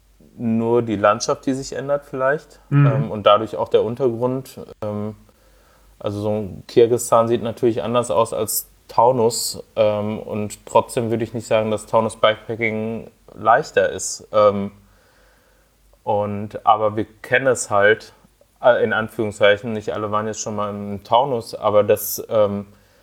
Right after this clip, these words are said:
Speaker 2: <laughs> Ich dachte,
Speaker 1: die
Speaker 2: in
Speaker 1: suchen ja auch so das
Speaker 2: Kirgisistan.
Speaker 1: Exotische.
Speaker 2: <laughs>
Speaker 1: Wie bitte?
Speaker 2: Ich dachte in Kirgisistan, <laughs> nicht alle waren.
Speaker 1: Ach so, ja.
Speaker 2: Und, äh, muss man heute so sagen, ne?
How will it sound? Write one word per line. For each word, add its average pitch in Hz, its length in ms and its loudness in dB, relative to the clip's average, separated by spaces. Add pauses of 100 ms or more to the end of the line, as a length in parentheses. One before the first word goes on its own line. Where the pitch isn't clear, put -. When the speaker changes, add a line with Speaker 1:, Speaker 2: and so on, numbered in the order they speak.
(260)
Speaker 2:
<laughs> 151 340 -4
Ich - 60 -20
dachte, 131 220 -2
Speaker 1:
die 143 60 2
Speaker 2:
in 131 80 0
Speaker 1:
suchen 156 180 2
ja 127 120 4
auch 127 100 4
so 143 160 0
das 120 160 2
Speaker 2:
Kirgisistan. 120 140 0
Speaker 1:
Exotische. 139 680 0 (260)
Speaker 2:
<laughs> - 300 -20
Speaker 1:
Wie 127 80 0
bitte? 135 240 -2 (180)
Speaker 2:
Ich 165 160 -12
dachte 151 240 0
in 139 80 4
Kirgisistan, 143 840 -2
<laughs> - 40 -12
nicht 156 260 -4
alle 143 240 0
waren. 143 200 -2
Speaker 1:
Ach 131 80 2
so, 165 180 4
ja. 143 200 4
Speaker 2:
Und, 139 220 -6 (280)
äh, 160 100 -2
muss 180 200 -4
man 208 100 0
heute 196 160 -2
so 196 60 -4
sagen, 190 380 -2
ne? 143 120 -6